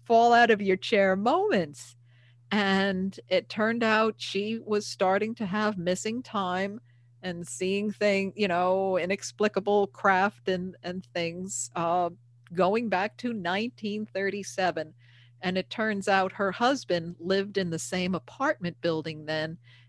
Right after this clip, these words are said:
and he was also having these experiences. They end up getting married, having children who have these experiences.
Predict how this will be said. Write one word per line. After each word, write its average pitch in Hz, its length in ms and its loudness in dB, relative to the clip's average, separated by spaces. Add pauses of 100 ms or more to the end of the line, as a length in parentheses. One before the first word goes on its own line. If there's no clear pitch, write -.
(120)
and 240 160 0
he 277 240 -2
was 285 240 -2 (100)
also 233 600 2
having 165 640 -4 (360)
these 165 360 -4
experiences. 160 1200 -4 (500)
They 190 220 6
end 247 220 2
up 247 160 2
getting 233 340 4
married, 196 460 2
having 185 460 2
children 190 680 4 (460)
who 226 160 2
have 180 320 2
these 165 260 2
experiences. 165 1120 -2